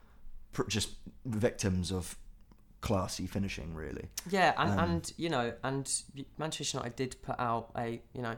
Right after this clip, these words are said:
Speaker 1: Yeah, very strong team.
Speaker 2: for what Man United have
Speaker 1: Yeah,
Speaker 2: in,
Speaker 1: yeah.
Speaker 2: in this day and age, but, but still, when all said and done, a very strong team that should go to, sh-,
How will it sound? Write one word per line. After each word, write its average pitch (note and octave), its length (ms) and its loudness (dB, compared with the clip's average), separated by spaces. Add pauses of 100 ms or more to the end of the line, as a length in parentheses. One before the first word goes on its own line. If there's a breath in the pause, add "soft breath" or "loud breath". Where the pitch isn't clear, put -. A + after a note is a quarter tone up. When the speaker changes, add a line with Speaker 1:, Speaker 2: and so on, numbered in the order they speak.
(180)
Speaker 1:
Yeah, A#2+ 200 8
very B2 280 8
strong G2 280 0
team. G2+ 340 0
Speaker 2:
for - 300 2
what C3+ 200 2
Man B2 160 0
United A#2+ 300 0
have A#2 300 -2
Speaker 1:
Yeah, A2+ 240 8
Speaker 2:
in, G#2+ 80 8
Speaker 1:
yeah. B2 100 6
Speaker 2:
in C3 100 8
this C3 200 6
day B2 200 4
and A#2 80 2
age, B2 300 0
but, - 320 0
but - 140 2
still, C3+ 440 8
when C3+ 200 0
all C3+ 80 2
said C3 160 0
and B2 80 0
done, A#2+ 180 6
a A2+ 60 0
very B2+ 240 4
strong B2+ 240 0
team B2 320 0
that A#2+ 260 -2 (580 soft breath)
should - 500 4 (540)
go C3 200 6
to, A2+ 520 0 (560)
sh-, - 160 -6